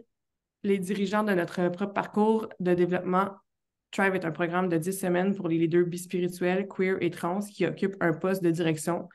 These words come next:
tandis que Flourish est un programme de huit semaines pour les leaders des groupes de ressources pour les employés.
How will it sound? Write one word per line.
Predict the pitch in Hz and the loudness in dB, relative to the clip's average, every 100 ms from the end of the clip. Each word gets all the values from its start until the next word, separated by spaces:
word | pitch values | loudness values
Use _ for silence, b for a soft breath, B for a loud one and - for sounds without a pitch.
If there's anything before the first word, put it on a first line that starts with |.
| B B B - | B B B 0
tandis | 180 175 185 | 2 2 0
que | 180 175 - - | 0 -2 -2 -12
Flourish | - 196 185 185 226 - - _ _ _ _ _ _ _ _ _ | -2 4 6 4 2 -6 -12 _ _ _ _ _ _ _ _ _
est | 190 190 | -2 0
un | 165 | 0
programme | 185 175 185 | 2 4 6
de | 170 | 6
huit | 175 180 | 4 2
semaines | 180 180 196 | 2 4 2
pour | 202 170 | 2 0
les | |
leaders | 165 165 180 | 0 2 2
des | 180 170 | 2 0
groupes | 165 180 | 0 -2
de | 170 | 0
ressources | 160 156 185 - | -2 -4 -8 -4
pour | 165 | 0
les | 160 | 2
employés. | 151 147 151 151 151 | 2 0 -2 -2 -4